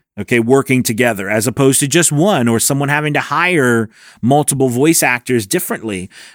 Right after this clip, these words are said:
all right, which was another, which was a great, uh, recommendation from another voice actor. I thought she had a, an amazing idea, and I love it.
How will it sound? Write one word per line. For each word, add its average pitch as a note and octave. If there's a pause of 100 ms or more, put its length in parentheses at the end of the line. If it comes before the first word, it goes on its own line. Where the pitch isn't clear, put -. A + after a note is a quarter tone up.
all G#2
right, C3+
which C3+
was B2+
another, C#3
which C3+
was C3
a B2+
great, B2+ (380)
uh, A#2
recommendation B2+
from C3+
another D#3+
voice B2
actor. G#2+ (920)
I A2
thought A#2+
she A2+
had G#2+
a, A2+
an A#2+
amazing B2
idea, G#2+
and G2+
I G#2
love B2+
it. G#2+